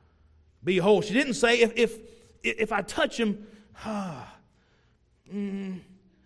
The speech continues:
I hope I get some help." She didn't say, "Maybe, if, if, if, if I might just get close to him, and maybe if I, I touch him, maybe, maybe I'll find a little comfort."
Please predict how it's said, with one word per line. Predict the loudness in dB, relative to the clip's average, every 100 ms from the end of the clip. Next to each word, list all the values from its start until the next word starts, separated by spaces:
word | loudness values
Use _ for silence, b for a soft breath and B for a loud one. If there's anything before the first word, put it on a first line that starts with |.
| -12
I |
hope | -6 -4
I | -4
get | -6
some | -6 -12
help." | -12 -14 -16 _ _ _ _ _ _ b -6
She | -2
didn't | 0 2 0
say, | -2 -2 -2 -4
"Maybe, | -2 2 2 2 0 4
if, | 4
if, | 4 -2
if, | -2 -6 -10 B
if | 2
I | 2
might | 2 2 0 -2 -8 B
just | -2 -2 -2 -8
get | -4 -4 -4
close | 0 0 2
to | 0
him, | 2
and | 2 2
maybe | 2 2 2
if | 2
I, | -2 -4 -8
I | -8
touch | -10 -6
him, | -4 -2
maybe, | -2 -4 -4 -8 -10 -12 b b b b _ _ -4
maybe | 0 0
I'll | 0 0
find | -2 0
a | 0 0 2
little | 0 2
comfort." | -2 -2 -4 -10